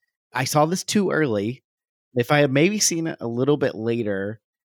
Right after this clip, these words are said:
maybe it wouldn't have creeped me out because I, I, it is definitely playing into the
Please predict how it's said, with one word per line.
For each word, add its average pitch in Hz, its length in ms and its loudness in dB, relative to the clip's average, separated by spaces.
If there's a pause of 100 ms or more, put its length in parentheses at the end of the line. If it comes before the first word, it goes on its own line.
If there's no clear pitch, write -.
maybe 131 240 2
it 127 100 0
wouldn't 131 180 2
have - 120 -4
creeped 113 180 -4
me 113 100 0
out 113 140 0
because 117 240 0
I, 120 120 0
I, 117 160 -6 (160)
it 143 100 0
is 160 260 4 (260)
definitely 147 300 2
playing 120 340 -4
into 123 280 -2
the 107 240 0